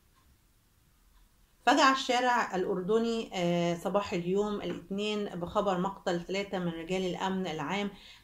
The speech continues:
خلال مداهمة لمكان تواجد المشتبه به في قتل العميد عبد الر-، عبد الرزاق الدلابيح في منطقة الحسينية بمحافظة معان جنوبي الأردن. بيان مقتضب صدر من مديرية الأمن العام،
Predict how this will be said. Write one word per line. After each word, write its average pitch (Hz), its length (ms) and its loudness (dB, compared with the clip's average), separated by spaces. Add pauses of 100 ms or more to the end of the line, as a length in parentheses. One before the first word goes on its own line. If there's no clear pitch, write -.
خلال 202 320 2
مداهمة 196 480 0
لمكان 185 500 -2
تواجد 185 380 0
المشتبه 170 680 -2
به 185 360 -2
في 170 60 -10
قتل 185 300 -4
العميد 175 480 -2
عبد 160 240 -4
الر-، 165 280 -4 (340)
عبد 170 200 2
الرزاق 175 580 2
الدلابيح 175 760 -2 (300)
في 208 60 -2
منطقة 185 480 0
الحسينية 185 720 -2
بمحافظة 180 640 -4
معان 180 460 -2
جنوبي 170 560 0
الأردن. 180 420 -4 (760)
بيان 233 320 6
مقتضب 240 460 2
صدر 226 340 2
من 185 200 0
مديرية 196 600 0
الأمن 190 640 -2
العام، 190 600 -4